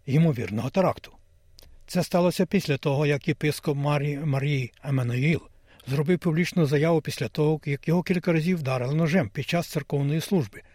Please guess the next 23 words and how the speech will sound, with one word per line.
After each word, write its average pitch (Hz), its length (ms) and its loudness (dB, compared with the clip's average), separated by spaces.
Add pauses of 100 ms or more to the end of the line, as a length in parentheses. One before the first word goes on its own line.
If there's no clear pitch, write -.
(560)
яка 190 300 0
транслювалася 139 760 -2
в 131 40 -10
прямому 127 360 -4
ефірі 175 300 -2
на 156 120 -2
південному 165 480 -2
заході 147 440 -2
Сіднею 156 440 -2
п'ятнадцятого 143 540 -4
квітня, 127 380 -4
заявивши, 160 580 0 (360)
що - 260 0
він 156 140 2
не 139 100 2
проти 139 280 -4
того, 170 300 -2
щоб 139 260 -4
відео 160 280 0
залишалося 156 680 -2
в 156 60 -8
соціальних 120 460 -8
мережах, 170 340 -2